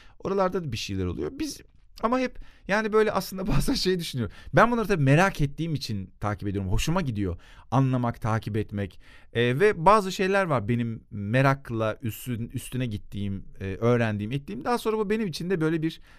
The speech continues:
stabil bir hale geliyor. Eskisi kadar çok merak etmiyorum. Onu öğrenmiş ve anlamış oluyorum. Biraz da geride kalıyor o merakım. Ee, ama burada olmak da güzel, merak etmek. E, işin içine kendini kaptırmamak, e, ve bir süre sonra da,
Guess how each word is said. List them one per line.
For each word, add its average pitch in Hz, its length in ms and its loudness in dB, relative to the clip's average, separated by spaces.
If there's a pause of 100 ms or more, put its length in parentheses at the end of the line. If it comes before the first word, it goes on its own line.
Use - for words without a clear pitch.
stabil 185 440 0
bir 170 80 4
hale 156 300 4
geliyor. 117 380 -2 (280)
Eskisi - 340 -6
kadar 170 260 0
çok 170 180 -6
merak 160 320 0
etmiyorum. 120 320 -2
Onu 143 80 2
öğrenmiş 139 560 4
ve 139 100 0
anlamış 131 460 -2
oluyorum. 110 280 -4
Biraz 147 220 -2
da 147 40 -2
geride 131 360 0
kalıyor 104 340 -2
o 92 60 -2
merakım. 95 540 -4 (560)
Ee, 107 340 2
ama 233 360 2 (880)
burada 233 380 6
olmak 202 380 4
da 180 60 2
güzel, 120 300 2
merak 135 360 2
etmek. 175 380 -8 (380)
E, 110 120 -2
işin 139 280 -6
içine 160 240 -8
kendini 147 340 -2
kaptırmamak, 143 920 -4 (100)
e, 90 400 -2 (540)
ve 156 140 4
bir 233 120 0
süre 139 260 -2
sonra 113 320 -4
da, 180 180 -4